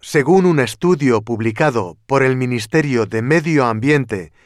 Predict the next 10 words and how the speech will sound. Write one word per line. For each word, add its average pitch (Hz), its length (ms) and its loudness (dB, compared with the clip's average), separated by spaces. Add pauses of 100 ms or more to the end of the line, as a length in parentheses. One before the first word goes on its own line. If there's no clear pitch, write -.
(140)
y 147 140 -4
Medio 143 400 2
Rural 120 440 0
Marino, 117 560 -4 (760)
un 208 240 0
setenta 175 480 2
y 113 80 0
dos 120 320 2
por 104 260 -8
ciento 113 580 -2